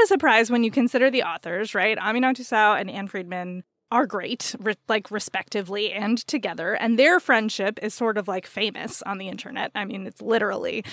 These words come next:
they have this podcast together that is all about, you know, <laughs> how much they love each other, basically. Uh, no, that's not all it's about. But anyway, they have been friends for a very long time, and their friendship has, uh,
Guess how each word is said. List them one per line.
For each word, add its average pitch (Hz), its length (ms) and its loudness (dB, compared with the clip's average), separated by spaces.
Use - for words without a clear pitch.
they 226 120 0
have 202 180 0
this 202 180 -4
podcast 277 480 4
together 233 540 4
that 185 260 0
is 190 160 -4
all 180 220 -4
about, 175 420 -2
you 311 100 0
know, - 220 -2
<laughs> - 180 -20
how - 320 -2
much 247 280 4
they 269 160 -2
love 208 240 -2
each - 180 -4
other, 220 220 -2
basically. 214 680 -4
Uh, 240 800 8
no, - 160 -8
that's - 160 -4
not 208 140 4
all 180 140 0
it's 185 100 -8
about. - 240 -4
But 311 100 8
anyway, 269 540 6
they 277 120 10
have 339 180 8
been 302 220 6
friends 202 500 2
for 208 160 0
a 190 40 0
very 190 220 2
long 185 260 0
time, 240 480 6
and 190 460 2
their 196 280 0
friendship 185 640 -2
has, 285 520 6
uh, 202 520 6